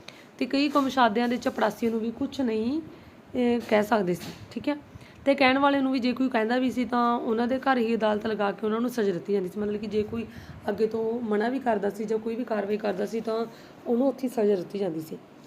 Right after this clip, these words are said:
ਤਾਂ ਨਵਾਬ ਇਹ ਕਦੋਂ ਤੱਕ ਚੀਜ਼ ਸਹਿਣ ਕਰ ਸਕਦਾ ਸੀ? ਤਾਂ ਨਵਾਬ ਨੂੰ ਇਹ ਲੱਗਿਆ ਸੀ ਕਿ ਪਰਜਾ ਅਸੁਰੱਖਿਅਤ ਹੈ,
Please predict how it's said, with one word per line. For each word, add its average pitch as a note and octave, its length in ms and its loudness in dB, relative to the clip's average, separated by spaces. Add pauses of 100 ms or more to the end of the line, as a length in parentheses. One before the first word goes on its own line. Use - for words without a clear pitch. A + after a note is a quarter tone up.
(280)
ਤਾਂ C4+ 100 6
ਨਵਾਬ B3 380 6
ਇਹ C4 140 4
ਕਦੋਂ B3+ 220 4
ਤੱਕ B3 180 -2
ਚੀਜ਼ A#3 240 -2
ਸਹਿਣ A#3 180 0
ਕਰ B3+ 140 0
ਸਕਦਾ A#3 280 0
ਸੀ? A3+ 180 -4 (260)
ਤਾਂ B3 100 2
ਨਵਾਬ A3+ 300 4
ਨੂੰ A3+ 160 0
ਇਹ B3 40 4
ਲੱਗਿਆ A3 220 2
ਸੀ G#3+ 160 -4
ਕਿ - 120 -6
ਪਰਜਾ A#3 500 2 (380)
ਅਸੁਰੱਖਿਅਤ A3+ 500 -4
ਹੈ, A#3+ 100 0